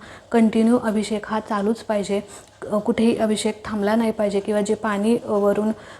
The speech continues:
म्हणजे आपण जी गळती लावलेली आहे त्या गळतीतलं पाणी संपता कामा नये याची पण आपण काळजी घेतली पाहिजे.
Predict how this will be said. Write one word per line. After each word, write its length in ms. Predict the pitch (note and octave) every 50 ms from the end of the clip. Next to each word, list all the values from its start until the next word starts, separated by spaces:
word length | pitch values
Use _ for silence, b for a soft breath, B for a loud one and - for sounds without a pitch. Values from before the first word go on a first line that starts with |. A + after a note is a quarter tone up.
| B B
म्हणजे 220 | - G#3 G3+ G#3 G3+
आपण 300 | - G#3+ G#3 - A3 G#3+
जी 80 | A#3
गळती 320 | A3 A#3 A3 G#3 G#3 B3+ C4
लावलेली 300 | C4 A#3+ A3 G#3+ G#3 G#3
आहे 160 | G3+ G3 G3
त्या 160 | F#3+ G3+ G#3
गळतीतलं 400 | A3 A3 G#3 G#3 - G#3 - A3+
पाणी 380 | A3+ - A3 G#3 G3 G3 G#3+ B3 B B B B B - -
संपता 320 | A#3 G#3+ G#3 G#3 - A3
कामा 280 | A3+ A#3 A#3 G#3+ G#3 G#3
नये 160 | G#3 G#3+ G#3+
याची 220 | G#3 G3+ G3+ - G#3+
पण 160 | - A#3+ B3
आपण 220 | A#3 - A3 A3
काळजी 300 | G#3+ A3 G#3 G3 F#3+ G3
घेतली 280 | G3+ G#3 G3+ - F#3+ F#3+
पाहिजे. 320 | F#3+ G3+ F#3+ F#3+ F#3+ F#3+